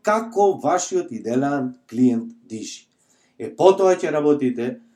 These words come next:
после две-три години, тогаш ќе можете да, да работите на следна, на втора, на трета или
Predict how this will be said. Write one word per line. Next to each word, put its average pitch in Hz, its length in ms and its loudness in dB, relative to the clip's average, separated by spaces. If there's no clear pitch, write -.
после 104 280 -12
две-три 175 400 0
години, 185 600 0
тогаш 156 360 -4
ќе 127 80 -6
можете 147 420 -4
да, 117 340 -4
да 104 140 -8
работите 143 480 -4
на 101 280 -8
следна, 156 560 -4
на 120 180 -6
втора, 143 340 -4
на 117 180 -6
трета 127 400 -8
или 127 440 0